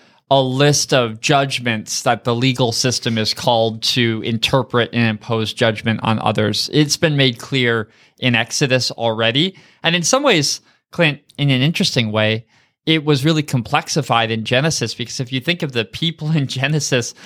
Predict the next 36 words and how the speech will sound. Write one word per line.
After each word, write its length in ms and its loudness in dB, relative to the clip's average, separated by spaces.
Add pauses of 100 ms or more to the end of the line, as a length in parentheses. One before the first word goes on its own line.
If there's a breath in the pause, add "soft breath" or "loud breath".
(180 loud breath)
there's 140 2
some 200 2
rough 220 0
characters 600 0
in 160 0
there, 260 -2
right? 340 0
And 360 -2
yet 340 0
these 280 2
are 160 4
the 120 -2
people 320 -6
of 80 -6
the 40 -4
covenant. 460 -2
Here, 640 0 (300 soft breath)
I 100 0
think 220 -2
what 140 2
is 120 2
striking 480 -2
to 140 -6
me 300 -2
is 280 -6
the 140 -6
fact 400 -2
that 340 -2 (420 soft breath)
when 220 2
God 380 2
gives 400 0
these 260 -2
commandments, 640 -2
he 100 -2
does 400 0
so 500 0